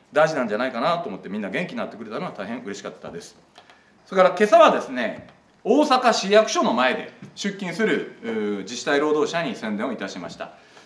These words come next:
えー、どう切り出そうかなと思ったんですけど、やっぱり自治体労働者の一番の願いは、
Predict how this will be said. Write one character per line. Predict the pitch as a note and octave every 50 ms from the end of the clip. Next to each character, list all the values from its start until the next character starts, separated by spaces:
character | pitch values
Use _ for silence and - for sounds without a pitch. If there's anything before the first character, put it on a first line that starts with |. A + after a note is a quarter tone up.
| - _ _ _ _ _
え | D#3 D3+ D3+ D3 C#3+ C#3 C#3 C3+ C3 C3 C3 B2+ B2 B2 A#2+ A#2
ー、 | B2+
ど | D3 F3+ F#3+ F#3+ F#3+
う | F#3
切 | - D#3
り | D#3+
出 | D#3 E3 D#3+
そ | E3+ E3+
う |
か | D#3 D3+
な | D#3 D3+
と | D3+ D3+
思 | C3+ B2
っ |
た | B2
ん | A#2+
で | G#2
す | -
け | G#2+
ど、 | G#2
や | A#2 B2+
っ | D#3+ -
ぱ | - D#4
り | C#4+ A3
自 | F3+ - D3
治 | - -
体 | - A3 A3
労 | A3 B3+ C#4
働 | B3 D#4 C4+ G#3+
者 | - D#3+
の | C3 A2+ F#2+ - - - - - _ _ _ _
一 | D3 D#3+ - G#3+
番 | G#3+ C#4 E4
の | F4+ C4+
願 | E3 D#3 D#3 C#3+ A#2+
い | -
は、 | A2+ A#2+ A2+ - - -